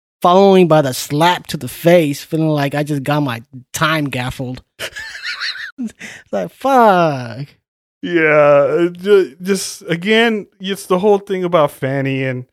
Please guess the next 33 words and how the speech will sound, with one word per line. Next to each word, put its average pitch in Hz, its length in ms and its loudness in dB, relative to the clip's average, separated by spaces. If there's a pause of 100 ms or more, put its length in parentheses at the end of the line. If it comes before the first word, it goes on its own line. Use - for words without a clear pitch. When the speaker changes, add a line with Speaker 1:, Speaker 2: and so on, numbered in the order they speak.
(440)
Speaker 2:
the, 139 200 2
the 135 120 -4
fake 160 360 -4
letters 147 320 0
to 147 120 -8
her 135 120 -4
fake 139 320 -6
boyfriend, 135 680 -6
fucking 131 380 -8
Pedro. 135 680 -4 (360)
Yeah, 160 200 2
at 165 80 2
one 190 180 0
point, 175 360 -4 (220)
you 170 120 -4
know, 135 220 2
she's, 147 380 -10 (180)
you 131 120 -16
know, 78 240 -18 (200)
'cause 180 140 2
she 196 100 -4
narrates 165 540 2
the, 143 200 -4
the 143 140 -4
letters 151 300 -2
that 135 120 -6
she 139 100 -14
sends 139 320 -8
to, 139 200 -6
uh, 127 320 -4 (640)
to 135 120 -6
this 127 160 -12 (120)
dude's 131 240 -4